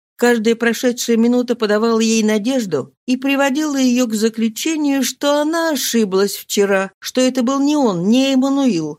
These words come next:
потому что она считала его неспособным откладывать мщение. Десятый, одиннадцатый, двенадцатый час прошли один за другим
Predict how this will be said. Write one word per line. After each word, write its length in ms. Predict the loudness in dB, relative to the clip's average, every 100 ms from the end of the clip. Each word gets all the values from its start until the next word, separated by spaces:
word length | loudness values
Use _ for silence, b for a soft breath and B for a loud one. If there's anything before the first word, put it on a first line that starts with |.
| _
потому 360 | -4 -2 -2
что 220 | -4 -4 -2
она 200 | -2 -4
считала 460 | -6 -4 -2 -2
его 200 | -2 0
неспособным 800 | 0 -2 -4 -6 -4 -4 -4 -4
откладывать 640 | -6 -4 -2 0 0 -4 -4
мщение. 800 | -4 -2 -2 -2 -2 -4 -8 -14 _ _ -10
Десятый, 840 | -4 -4 -2 -2 -4 -2 0 0
одиннадцатый, 720 | 0 -2 -2 -2 -4 -6 -4
двенадцатый 840 | -2 0 2 4 4 0 -4 -6 -4
час 300 | -2 -2 -2
прошли 640 | -2 -2 -2 -2 -2 -2
один 380 | 0 0 2 0
за 140 | 0 0
другим 640 | 0 0 0 0 -2 -6